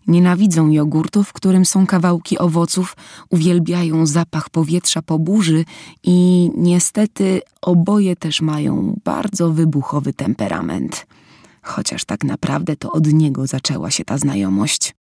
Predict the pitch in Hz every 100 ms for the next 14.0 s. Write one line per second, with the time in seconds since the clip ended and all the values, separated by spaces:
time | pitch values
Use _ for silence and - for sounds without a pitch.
0 | _ _ _ - 170 196 196 269 302 277
1 | 208 180 - 220 196 185 - - 262 262
2 | - 208 196 175 175 175 170 156 147 -
3 | - 196 196 - _ _ _ _ _ 160
4 | 175 - 160 156 - - 160 160 - 185
5 | 175 - - 143 - _ _ _ _ 175
6 | 175 185 180 151 - 160 165 156 160 180
7 | 170 180 208 160 147 - 160 151 156 147
8 | - 156 151 147 - 160 - _ _ _
9 | _ _ _ _ 208 - 196 185 240 214
10 | 202 175 175 160 - 202 214 175 165 160
11 | - 202 170 165 160 165 190 208 151 143
12 | - 254 294 - - 175 202 - - -
13 | _ _ - 269 165 160 180 170 160 156